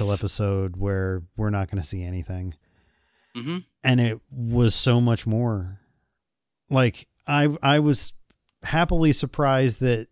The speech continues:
Speaker 2: we didn't end the season on the top of that rock. And, like,
Speaker 1: Yeah.
Speaker 2: like, the ending be with Boba Fett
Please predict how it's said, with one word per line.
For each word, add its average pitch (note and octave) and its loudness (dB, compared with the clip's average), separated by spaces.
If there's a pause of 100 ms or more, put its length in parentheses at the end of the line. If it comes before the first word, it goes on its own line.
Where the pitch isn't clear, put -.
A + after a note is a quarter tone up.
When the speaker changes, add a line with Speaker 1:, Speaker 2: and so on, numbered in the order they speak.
Speaker 2:
we C3 4
didn't C3+ 4
end C3 2
the A#2+ 2
season B2 2
on A2 0
the A2 0
top A2 0
of G#2 4
that G2+ -2
rock. F#2+ -10 (2000)
And, A#2 2 (300)
like, C3 2
Speaker 1:
Yeah. A3+ 2
Speaker 2:
like, C3 2
the - 4
ending C3 4
be A#2+ 2
with B2 2 (280)
Boba B2 8
Fett A#2 2